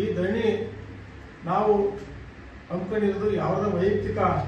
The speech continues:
ಶಾಸಕರ ಮೇಲಾಗ್ಲಿ, ಪುರಸಭೆಯ ಅಧ್ಯಕ್ಷರ ಮೇಲಾಗ್ಲಿ, ಉಪಾಧ್ಯಕ್ಷರ ಮೇಲಾಗ್ಲಿ, ಮತ್ತೆ, ಆ, ಸ್ಥಾಯಿ ಸಮಿತಿ ಅಧ್ಯಕ್ಷರ ಮೇಲಾಗ್ಲಿ ವೈಯಕ್ತಿಕ ಹಿತಾಸಕ್ತಿಯಿಂದಲ್ಲ. ಒಂದು, ಒಬ್ಬ ಹುಡುಗನಿಗೆ,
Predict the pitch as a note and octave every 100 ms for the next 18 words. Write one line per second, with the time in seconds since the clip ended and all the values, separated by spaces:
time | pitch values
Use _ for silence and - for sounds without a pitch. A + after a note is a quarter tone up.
0 | - - - E3 F3 G3+ G3+ F#3+ F#3 F3
1 | E3 F3 F3 - - - - - F#3 -
2 | F#3+ F#3+ F#3+ F3+ E3 - - - - D#3+
3 | F#3 F#3 F#3+ F#3+ F3+ E3+ E3 E3+ D#3+ F3
4 | F#3 - F3+ F3 E3 D#3 D#3+ E3 - -
5 | - - - - F3 E3+ F#3+ E3+ D#3 D#3
6 | - - - E3+ D#3+ D#3+ D#3 D#3 E3 G3
7 | G3+ G3+ - F3 F#3+ F3 F3+ F3 E3 D#3+
8 | D#3 F3+ - - - - - - E3 G3+
9 | G#3 G#3+ G3+ F#3+ E3 F3 F#3 E3+ D3+ C#3
10 | - - - - - - - - - -
11 | - F3 G3+ G3+ F#3+ F3+ G3 F#3+ F#3+ A3+
12 | A#3+ A3+ G#3+ - -